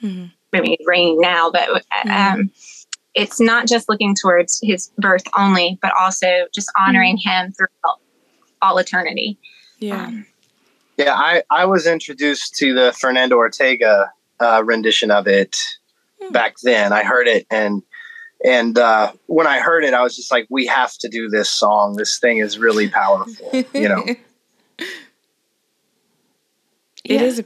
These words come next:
Speaker 3: Yeah.
Speaker 1: beautiful song. I mean, we, we were playing it for my son, uh, this week, and
Speaker 4: He was
Speaker 1: he's,
Speaker 4: mesmerized.
Speaker 1: yeah, he's a year and a half.
Speaker 4: Yeah.
Speaker 1: And soon as it came on, it was like a, a small ensemble that was singing it a cappella.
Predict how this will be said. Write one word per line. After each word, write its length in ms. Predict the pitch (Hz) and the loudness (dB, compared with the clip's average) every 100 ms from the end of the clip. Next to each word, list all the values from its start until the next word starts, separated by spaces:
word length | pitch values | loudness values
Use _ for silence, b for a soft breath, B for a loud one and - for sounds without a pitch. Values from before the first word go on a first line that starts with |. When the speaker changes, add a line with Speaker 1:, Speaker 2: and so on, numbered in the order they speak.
| - | 2
Speaker 3:
Yeah. 140 | 202 | 2
Speaker 1:
beautiful 300 | 160 - 170 | 2 -2 -8
song. 580 | - 180 175 156 151 - | -6 -6 -4 -6 -10 -14
I 100 | 160 | -10
mean, 240 | 180 175 170 | -6 -6 -4
we, 240 | 180 196 - | -4 -6 -8
we 140 | 185 | -6
were 80 | 190 | -6
playing 300 | 185 175 165 | -6 -10 -10
it 100 | 151 | -10
for 120 | - | -12
my 160 | 160 156 | -14 -14
son, 600 | - - 165 165 160 165 | -14 -10 -8 -8 -12 -16
uh, 320 | - 151 147 | -16 -16 -16
this 260 | 156 156 - | -16 -16 -12
week, 360 | 160 160 - - | -10 -10 -14 -16
and 300 | 165 147 151 B | -16 -16 -20 B
Speaker 4:
He 200 | B - | B -2
was 180 | 381 427 | 2 2
Speaker 1:
he's, 120 | 240 | 0
Speaker 4:
mesmerized. 640 | 233 285 339 262 220 208 214 | -2 -2 -2 -2 -2 -4 -4
Speaker 1:
yeah, 120 | 175 | -2
he's 480 | 180 208 190 - - _ _ _ - | -2 -6 -8 -16 -20 _ _ _ -20
a 40 | |
year 160 | 165 156 | -14 -12
and 80 | 160 | -12
a 40 | |
half. 480 | 156 151 160 - _ _ - | -14 -14 -16 -18 _ _ -10
Speaker 4:
Yeah. 320 | 254 233 262 | -8 -8 -8
Speaker 1:
And 160 | 185 180 | -8 -6
soon 300 | - 202 214 | -4 -2 -2
as 140 | 202 | -4
it 60 | 185 | -6
came 300 | - 170 165 | -8 -6 -6
on, 180 | 160 160 | -6 -6
it 100 | 156 | -8
was 240 | 156 156 | -8 -8
like 220 | 156 151 156 | -8 -10 -8
a, 300 | 147 143 - _ | -10 -10 -14 _
a 140 | - 147 | -18 -14
small 460 | - - 160 151 | -12 -10 -10 -10
ensemble 680 | 147 143 - 151 156 156 147 | -12 -12 -10 -8 -8 -10 -12
that 160 | 143 - | -12 -14
was 120 | 151 | -16
singing 360 | 156 151 151 | -14 -14 -14
it 280 | 151 143 - _ _ _ _ _ | -14 -16 -18 _ _ _ _ _
a 120 | - 160 | -16 -16
cappella. 640 | 175 - 180 196 147 160 | -18 -16 -14 -12 -14 -12